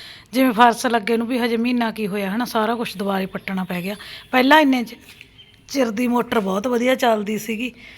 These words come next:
ਹੁਣ ਟਾਈਮ 'ਤੇ ਆ ਕੇ ਆਹ ਪੰਗਾ ਪੈ ਗਿਆ। ਤੇ ਹੁਣ ਆਹ ਜਿਹੜਾ ਟੋਟਾ ਪੈਣਾ ਨਵਾਂ, ਆਹ ਦੇਖੋ ਟੋਟਾ, ਕਹਿੰਦੇ ਟੋਟਾ ਪਊਗਾ। ਤੇ ਆਹ ਹੋ ਤੱਕ ਕੱਢੀ ਪਈ ਏ, ਚਲੋ ਇਹ ਵੀ ਪੈ ਜਾਊਗਾ ਜੀ ਹਨਾ।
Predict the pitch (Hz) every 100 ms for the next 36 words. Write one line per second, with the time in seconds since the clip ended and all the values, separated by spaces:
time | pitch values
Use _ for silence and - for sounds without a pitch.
0 | - 233 240 220 233 226 226 233 220 214
1 | 214 175 185 196 185 185 185 180 170 -
2 | _ - - - - _ 220 214 196 226
3 | 226 208 220 247 240 254 226 208 220 196
4 | 185 180 180 180 185 220 - - - _
5 | - 202 185 214 214 190 - 190 180 -
6 | - _ - - - 220 233 226 196 208
7 | 190 190 175 190 240 - - - - -
8 | - - 220 196 190 208 208 220 226 214
9 | 208 202 196 190 214 208 190 185 - _
10 | _ _ _ - - - - - - 240
11 | 233 233 233 240 220 208 202 196 202 196